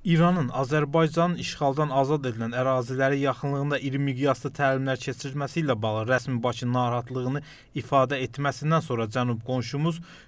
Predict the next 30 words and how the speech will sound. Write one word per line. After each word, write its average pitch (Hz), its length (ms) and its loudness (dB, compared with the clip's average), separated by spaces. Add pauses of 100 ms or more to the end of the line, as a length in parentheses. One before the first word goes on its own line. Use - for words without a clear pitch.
(120)
yüksək 156 400 2
çinli 131 180 0
hərbiçiləri 131 680 2
və 123 160 0
ekspertlərin 135 680 0 (300)
hədəfləri 139 560 4
açıq 147 320 -2
müstəviyə 131 560 0
keçib. 110 260 -8 (320)
Sanki 151 480 4
İran 131 240 4
uzun 123 360 0
müddətdir 151 480 2
bu 147 120 0
narazılığın 135 680 4
ifadə 127 320 0
olunmasını 135 560 0
gözləyirmiş. 104 580 -4 (380)
İran 156 320 6
faktiki 120 420 -2
olaraq 120 380 0
düşməni 131 400 -2
sevindirməklə 131 800 -2
məşğuldur. 107 480 -6 (400)
Cənub 170 320 4
qonşumuzun 143 560 0
Ermənistandakı 123 720 0
səfiri 135 400 -4
gün 147 240 0
ərzində 135 320 2